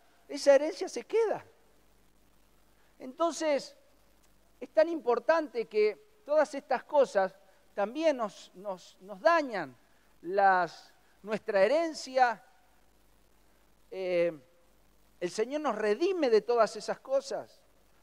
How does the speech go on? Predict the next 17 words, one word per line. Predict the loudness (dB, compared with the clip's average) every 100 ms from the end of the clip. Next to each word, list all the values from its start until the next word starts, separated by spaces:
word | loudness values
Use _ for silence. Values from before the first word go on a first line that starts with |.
| _ _
de | 4
nuestro | 4 6 6 8
pecado | 6 8 10 12
a | 10
través | 10 8 8
de | 6
la | 4
sangre | 4 2 2 4 6
de | 6
Jesucristo, | 6 -8 -10 -10 -12 -6 -6 -6 -8 _ _ _ _ _ _ _ _ _ _ _ _ _ _ _ _ _ _ _ _ _ _ _ -10
en | -10
quien | -2 0 4
tenemos | 6 6 4
redención | 4 4 2 0 0 0
por | 0 -2
su | -4 -8
sangre, | -2 -2 0 0 0